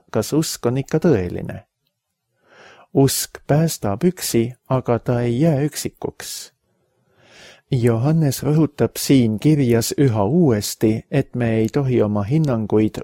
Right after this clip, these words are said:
võõraste õpetuste kuulutajate suhtes rajada sellele,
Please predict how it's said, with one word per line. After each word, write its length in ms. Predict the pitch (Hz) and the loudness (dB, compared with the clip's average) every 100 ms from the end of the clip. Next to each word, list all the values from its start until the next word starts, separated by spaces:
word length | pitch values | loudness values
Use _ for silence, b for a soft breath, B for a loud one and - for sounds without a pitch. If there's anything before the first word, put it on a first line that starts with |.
| 117 | -2
võõraste 640 | 135 156 123 95 - 117 | 0 2 2 -2 -4 -2
õpetuste 600 | 160 151 - 131 - 101 | 0 -2 -2 -6 -4 -6
kuulutajate 800 | - 139 151 127 - 110 113 - | -2 0 2 0 -2 0 0 -2
suhtes 680 | 110 135 127 _ 113 107 - - | 0 -2 -2 _ -4 -4 -4 -6
rajada 500 | 117 131 113 98 101 | -2 0 0 -2 -6
sellele, 640 | - - 165 147 117 120 | -6 -2 0 2 2 0